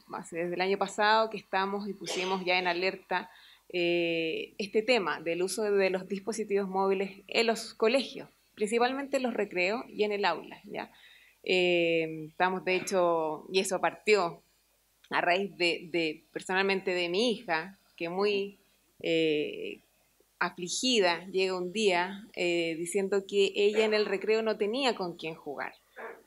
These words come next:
porque sus amigos, eh, estaban todos conectados en el celular. Entonces ella muy afligida, "Mamá, no tengo con quién jugar". Yo le dije, "Grítales, y grítale y dile, 'Mírame, estoy acá'", ¿ya?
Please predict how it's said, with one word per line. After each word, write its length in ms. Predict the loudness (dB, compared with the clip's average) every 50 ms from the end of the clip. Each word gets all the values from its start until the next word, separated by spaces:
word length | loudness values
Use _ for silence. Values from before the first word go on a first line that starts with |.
| _
porque 260 | -6 -6 -2 -2 -2
sus 300 | -2 -2 -2 -4 -2 -2
amigos, 600 | -2 -2 -2 0 0 0 2 2 2 0 0 -2 -8 -16 _ _
eh, 680 | 0 2 2 4 4 2 2 2 0 0 -2 -4 -8 -10 -12
estaban 480 | -10 -2 2 4 4 4 4 2 0
todos 320 | 2 2 2 2 2 0 -2
conectados 720 | -2 0 2 2 0 0 0 2 4 4 4 2 0 -2
en 80 | -4
el 100 | -6 -8
celular. 420 | -8 -10 -10 -8 -6 -6 -8 -8 -10 _ _ _ _ _ _ _ _ _ _ _ _ _
Entonces 360 | -2 -2 -2 0 0 0 0
ella 160 | 0 0 0
muy 180 | 0 0 -2 -2
afligida, 420 | -2 -4 -6 -8 -6 -6 -4 -4
"Mamá, 300 | -4 -2 0 0 0 0
no 140 | 0 -2 0
tengo 320 | -2 -2 -2 -2 -4 -4
con 180 | -4 -6 -6 -6
quién 180 | -4 -6 -6
jugar". 420 | -4 -4 -2 0 2 2 0 -2 -6 -12
Yo 140 | -12 -10
le 80 | -8 -8
dije, 240 | -8 -8 -8 -10 -6
"Grítales, 640 | -2 4 4 4 6 4 2 0 0 -2 -4 -4 -8 _ _ _ _ _ -20 -18 -18 -18 -18 _ _
y 100 | -12 -8
grítale 440 | -4 -2 -2 0 2 2 2 2 0
y 40 | 0
dile, 260 | -2 0 2 2 4
'Mírame, 520 | 6 6 6 6 4 0 -2 -4 -8 -10 _ -12
estoy 320 | -12 -4 -2 0 0 0 0
acá'", 360 | -2 -2 -4 -4 -4 -8 -14 _ _ _ _ -14
¿ya? 280 | -10 -8 -8 -10 -10